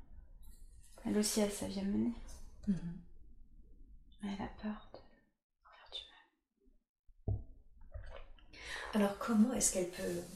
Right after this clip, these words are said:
Speaker 2: s'affranchir, mais naturellement, sereinement, d'eux, avoir des rapports, on va dire, euh, plus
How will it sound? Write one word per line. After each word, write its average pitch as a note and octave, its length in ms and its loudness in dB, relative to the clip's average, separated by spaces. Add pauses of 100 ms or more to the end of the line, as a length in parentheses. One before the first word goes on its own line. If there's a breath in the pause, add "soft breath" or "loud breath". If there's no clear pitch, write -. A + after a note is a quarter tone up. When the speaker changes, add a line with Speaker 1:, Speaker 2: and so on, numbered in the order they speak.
(720)
Speaker 2:
s'affranchir, A3 880 12
mais - 240 -4 (540)
naturellement, G#3 720 6
sereinement, F#3+ 760 4
d'eux, G#3+ 240 -2
avoir G3 240 -2
des E3+ 160 -2
rapports, F3+ 380 0
on F3 60 -4
va F3+ 100 -4
dire, F#3+ 320 -4
euh, F3+ 100 -8 (500 loud breath)
plus F3+ 440 -4